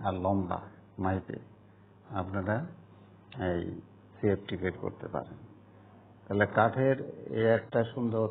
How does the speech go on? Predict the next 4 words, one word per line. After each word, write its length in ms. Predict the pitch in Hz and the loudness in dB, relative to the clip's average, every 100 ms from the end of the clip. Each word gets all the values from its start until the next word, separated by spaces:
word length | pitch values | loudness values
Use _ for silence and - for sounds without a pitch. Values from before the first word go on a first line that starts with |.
| - - | -4 -10
measurement 680 | 113 104 104 113 123 117 110 | -4 0 4 4 4 4 4
গেল। 320 | 123 139 165 - - - - - - - | 4 4 0 -4 -18 -20 -20 -20 -18 2
এরপরে 480 | 123 123 127 131 | 4 4 6 8
আপনি 640 | 120 117 123 110 107 139 | 8 6 2 2 2 -2